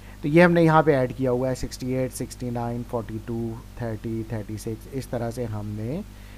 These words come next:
ये ऐड करते चले गए और पचास pharmaceutical companies का data हमने यहाँ पर ऐड कर लिया और note down कर लिया। Variable define कर लिया, यहाँ पे एयर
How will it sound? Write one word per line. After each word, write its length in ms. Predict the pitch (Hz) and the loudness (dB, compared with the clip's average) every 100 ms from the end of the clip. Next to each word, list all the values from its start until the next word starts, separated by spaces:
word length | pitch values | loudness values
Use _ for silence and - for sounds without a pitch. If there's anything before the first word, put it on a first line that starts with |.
| - - | -16 -6
ये 180 | 117 113 - - - 120 - | -4 -4 -6 -16 -14 -14 -8
ऐड 220 | 123 123 113 | -4 -4 -4
करते 320 | 120 92 127 | -8 -6 -4
चले 280 | 139 131 135 | -2 -2 0
गए 180 | 147 156 - | 0 -2 -2
और 400 | 117 110 113 151 - - - | -4 -2 -4 -6 -10 -18 -8
पचास 520 | 147 - 151 165 170 - | -6 -2 0 0 -2 -2
pharmaceutical 600 | 127 127 123 117 120 131 | -2 0 -2 -4 -2 -2
companies 440 | 127 113 - 113 110 | -2 -6 -6 -8 -6
का 120 | 127 | -6
data 300 | 110 95 117 | -6 -6 -6
हमने 280 | 104 104 107 | -6 -6 -6
यहाँ 240 | 110 95 90 | -6 -6 -10
पर 280 | - 170 262 - - - - | -4 -4 -4 -12 -16 -16 -6
ऐड 320 | 120 110 135 - - - - | -4 -2 -4 -10 -14 -14 -6
कर 140 | 117 | -4
लिया 180 | 113 131 | 0 4
और 100 | 143 | 4
note 280 | 127 123 113 | 4 0 -2
down 260 | 101 98 139 | -4 -6 -6
कर 180 | 143 95 | -6 -6
लिया। 260 | 85 82 - - - - - | -8 -14 -14 -18 -18 -18 -4
Variable 420 | - 156 180 190 208 | 4 8 8 8 6
define 320 | 185 180 170 | 6 4 4
कर 140 | 165 | 4
लिया, 200 | 151 160 | 4 4
यहाँ 260 | 156 139 131 | 4 4 0
पे 120 | 135 | 0
एयर 200 | 120 123 | 0 0